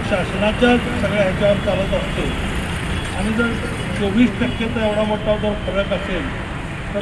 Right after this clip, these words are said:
तो मिळाला पाहिजे. आज एकीकडे शासन आपण बघतोय की निवडणुकीतून तर काही वाटत निघालेलं आहे आणि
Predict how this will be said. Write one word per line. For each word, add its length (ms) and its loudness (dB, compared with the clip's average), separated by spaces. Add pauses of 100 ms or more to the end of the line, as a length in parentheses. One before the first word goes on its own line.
(120)
तो 100 2
मिळाला 400 4 (100)
पाहिजे. 320 -2 (1040)
आज 180 -2
एकीकडे 440 -2
शासन 320 0
आपण 280 0
बघतोय 360 0 (1000)
की 80 0
निवडणुकीतून 960 4
तर 200 0
काही 300 6
वाटत 380 4
निघालेलं 420 2
आहे 280 -2 (1300)
आणि 140 0